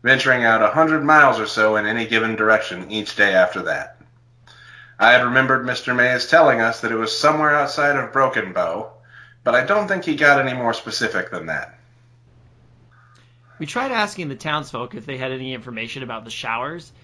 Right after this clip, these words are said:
Speaker 2: but we were usually met with blank stares or eye rolling when we told them what exactly this place was. The only person who seemed to know anything about it was an older lady that worked at a gas station on the outskirts of town. I don't recall her name, but the some woman was just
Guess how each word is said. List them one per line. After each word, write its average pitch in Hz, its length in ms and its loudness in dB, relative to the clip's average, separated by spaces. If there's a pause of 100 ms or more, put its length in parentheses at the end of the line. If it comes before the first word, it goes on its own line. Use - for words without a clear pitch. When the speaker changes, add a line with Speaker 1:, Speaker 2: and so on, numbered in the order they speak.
(120)
Speaker 2:
but 175 100 -6
we 214 60 -8
were 226 80 -10
usually 226 380 -8
met 170 220 -6
with 147 180 -12
blank 170 300 -6
stares 165 480 -6
or 127 160 -12
eye 143 200 -4
rolling 123 500 -8 (260)
when 143 120 -8
we 147 80 -6
told 170 280 -12
them 143 320 -8
what 143 160 -6
exactly 139 420 -8
this 127 160 -14
place 123 320 -16
was. 98 400 -20 (600)
The 143 100 -10
only 220 140 -6
person 214 340 -12
who 165 80 -8
seemed 151 280 -12
to 131 40 -10
know 127 240 -8
anything 196 520 -12 (360)
about 147 300 -2
it 127 180 -12
was 127 140 -16
an 135 80 -10
older 180 260 -8
lady 143 320 -6
that 110 160 -16
worked 135 240 -14
at 127 60 -14
a 123 60 -12
gas 139 320 -6
station 107 420 -14
on 107 100 -16
the 113 140 -12
outskirts 123 480 -12
of 101 100 -20
town. 101 400 -16 (580)
I 147 80 0
don't 180 160 -8
recall 165 340 -6
her 135 140 -14
name, 107 380 -16 (400)
but 160 140 -10
the 180 60 -12
some 226 280 -14
woman 247 300 -6
was 185 180 -8
just - 340 -12